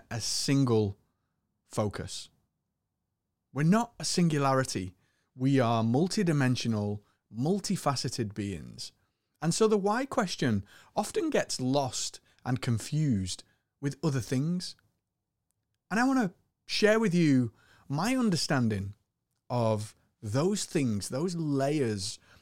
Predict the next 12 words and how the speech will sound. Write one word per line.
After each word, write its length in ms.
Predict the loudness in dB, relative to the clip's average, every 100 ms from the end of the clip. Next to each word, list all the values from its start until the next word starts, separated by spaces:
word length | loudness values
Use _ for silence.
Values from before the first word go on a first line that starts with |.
| _ -8
or 80 |
some 300 | -4 0 2
of 180 | 2 2
those 300 | 4 4 4
layers 500 | 0 0 -4 -8 -12 _ _ _ _ _ -6
that 360 | -2 0 -2 -6 _ _ _ _ _ _ _ -6
really 600 | 2 2 2 0 -2 -2 -8 _
dictate 840 | -6 -4 -8 -4 -2 -2 -6 -16 _ _ -18
how 340 | -6 0 2
we 180 | 2 0
show 320 | 0 0 0
up 200 | -4